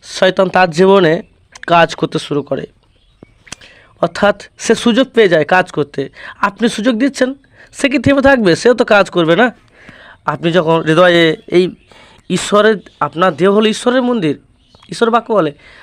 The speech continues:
"আপনার দেহ হলো ঈশ্বরের মন্দির।" তো ওই মন্দিরে কে বাস করবে? ঈশ্বর বাস করবে।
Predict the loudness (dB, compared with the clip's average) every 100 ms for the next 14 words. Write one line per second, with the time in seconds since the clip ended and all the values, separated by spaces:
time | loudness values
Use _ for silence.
0 | -18 -14 -8 -4 0 0 0 -2 -2 -2
1 | -2 -2 -4 -6 -10 -20 -18 -10 -2 0
2 | 2 0 0 0 0 0 -2 -2 -4 -4
3 | -2 -4 -2 -4 -4 -8 -12 -14